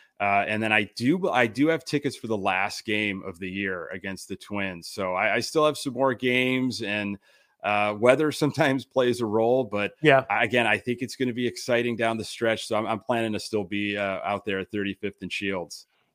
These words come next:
Speaker 2: Yeah, hopefully the last series against Minnesota means something. So
Speaker 1: Mm-hmm.
Speaker 2: we'll, we'll see how, uh, how it shapes out. Uh, once again, great job. Uh, thank you very much for taking time out of your schedule to join us. Uh, much continued success, and we're looking forward to having you back on again soon.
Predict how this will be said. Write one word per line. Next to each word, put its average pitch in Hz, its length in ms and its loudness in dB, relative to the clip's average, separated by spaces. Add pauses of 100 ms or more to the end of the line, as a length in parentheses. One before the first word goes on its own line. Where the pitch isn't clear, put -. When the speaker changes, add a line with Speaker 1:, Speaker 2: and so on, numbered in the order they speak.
Speaker 2:
Yeah, 190 200 12
hopefully 214 320 12
the 180 100 8
last 190 320 10
series 196 340 8
against 170 240 2
Minnesota 180 440 4
means 170 360 4
something. 139 600 0
So 139 260 4
Speaker 1:
Mm-hmm. 104 160 2
Speaker 2:
we'll, 147 220 2
we'll 156 240 4
see 160 360 2 (280)
how, 156 400 10
uh, 151 160 10
how 156 240 12
it 147 120 4
shapes 151 380 2
out. 143 240 6
Uh, 143 220 4 (260)
once 214 240 8
again, 208 320 10
great 196 280 12
job. 190 360 12
Uh, 185 80 10
thank 196 220 6
you 190 100 0
very 175 320 6
much 180 200 2
for 165 120 0
taking 165 380 2
time 165 240 6
out 160 60 6
of 156 40 4
your 147 80 0
schedule 151 320 2
to 151 100 2
join 165 320 4
us. 160 160 2 (280)
Uh, 156 120 10
much 170 300 8
continued 170 380 4
success, 165 400 6
and 156 240 4
we're 170 180 6
looking 170 260 2
forward 180 220 4
to 175 80 0
having 180 220 8
you 175 100 6
back 185 300 6
on 190 160 6
again 190 280 8
soon. 202 380 0